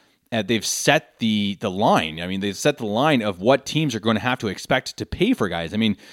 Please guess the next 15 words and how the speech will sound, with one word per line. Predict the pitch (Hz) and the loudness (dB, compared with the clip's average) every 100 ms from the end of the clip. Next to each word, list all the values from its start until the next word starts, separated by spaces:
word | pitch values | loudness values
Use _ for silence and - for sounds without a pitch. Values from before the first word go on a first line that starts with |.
| - - | -12 -6
you, | 123 | 2
you | 139 | 4
have | 135 127 123 110 - - - | 6 6 4 0 -12 -16 -4
mediocre | 127 160 160 139 165 127 | 0 2 6 8 8 6
players | 107 120 127 | 4 4 6
like | 113 | 2
Quan | - 143 135 | 2 2 4
Alexander | 123 107 127 165 120 123 - | 2 2 0 2 4 2 0
getting | 127 120 110 | 2 2 2
paid | - 127 120 95 _ | 2 2 2 -2 _
top, | - - 160 180 190 - | -14 2 4 6 4 -2
top | - 160 160 - 92 | -2 0 0 -2 -4
money | 123 190 117 120 | 2 4 4 0
as | 107 104 | 0 -4
linebackers. | 101 151 262 95 87 120 120 | 0 0 2 0 -2 -4 -6